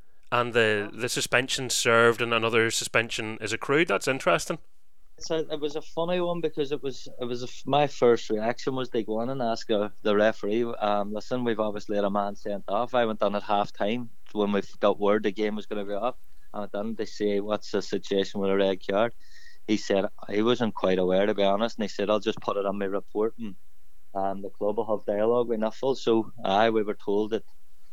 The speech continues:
Speaker 2: the, the red card stands, so we'll, an automatic game, and we spoke about Ryan Morrow, obviously already serving that game, and they said, "Well, that stands, and he's available for the next game." So, aye, it was, it was, I, I'm sure it's probably a first for Nuffield, like,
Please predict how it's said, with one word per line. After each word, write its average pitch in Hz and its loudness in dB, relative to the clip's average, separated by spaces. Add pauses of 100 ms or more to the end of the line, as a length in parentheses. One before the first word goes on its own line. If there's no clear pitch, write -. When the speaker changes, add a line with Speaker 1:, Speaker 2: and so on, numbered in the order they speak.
(220)
Speaker 2:
the, 95 -2
the 95 -2
red 104 0
card 98 0
stands, 113 -2
so 107 -2
we'll, 98 -2 (280)
an 98 -6
automatic 98 0
game, 104 2
and 104 0 (640)
we 104 -4
spoke 98 -2
about 98 4
Ryan 98 4
Morrow, 104 4
obviously 98 -2 (520)
already 104 2
serving 110 2
that 107 0
game, 123 -2
and 117 0
they 110 -2
said, 98 0
"Well, 98 0
that 107 2
stands, 107 -2
and 107 -4 (300)
he's 101 0
available 104 2
for 113 -2
the 110 4
next 110 0
game." 135 -4
So, 127 2
aye, 123 6
it 110 -2
was, 131 0
it 127 -2
was, 110 -6 (680)
I, 110 -4
I'm 110 0
sure 127 2
it's 117 -4
probably 101 2
a 98 0
first - 2
for 123 2
Nuffield, 123 0
like, 127 -4